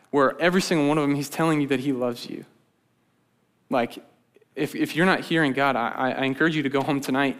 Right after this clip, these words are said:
open your Bible to any point, and just read it out loud, and that is literally the voice of God. We need to read our Bibles because we need to know what he's saying about us and what he's saying to us. We need to pray and read with our Father.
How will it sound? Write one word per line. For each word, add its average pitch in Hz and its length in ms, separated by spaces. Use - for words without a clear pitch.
open 151 240
your 143 80
Bible 131 540
to - 120
any 165 160
point, 135 360
and 139 120
just 143 160
read 151 180
it 156 60
out 135 180
loud, 120 340
and 135 100
that 135 100
is 131 120
literally 135 360
the 123 100
voice 117 280
of - 80
God. - 300
We 147 80
need 165 120
to 156 80
read 156 180
our 147 80
Bibles 131 440
because 127 480
we 143 100
need 147 200
to 131 80
know 123 260
what 131 220
he's 143 300
saying 131 260
about 120 320
us 175 300
and 139 160
what 131 100
he's 131 120
saying 120 260
to 139 340
us. - 420
We 139 80
need 139 80
to 131 60
pray 131 400
and 120 180
read 131 220
with 127 140
our - 60
Father. 117 520